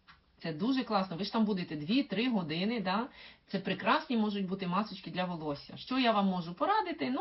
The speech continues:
а ви, звичайно, можливо, у вас є якісь свої рецепти. Е, я беру і використовую, і сама раджу. Отака є,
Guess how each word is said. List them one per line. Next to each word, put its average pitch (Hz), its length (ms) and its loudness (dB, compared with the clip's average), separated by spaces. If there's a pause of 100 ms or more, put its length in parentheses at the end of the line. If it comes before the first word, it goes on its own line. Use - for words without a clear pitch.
(140)
а - 20 2
ви, 277 240 2
звичайно, 233 440 0
можливо, 202 360 0
у 175 60 -4
вас 190 240 0
є 185 100 -2
якісь 190 300 -6
свої 175 240 -4
рецепти. 165 500 -6 (180)
Е, - 120 -4
я 190 240 8
беру 196 300 2
і 208 140 -2
використовую, 196 580 -2
і - 20 -6
сама 175 260 -4
раджу. 151 320 -2
Отака 226 340 2
є, 220 220 2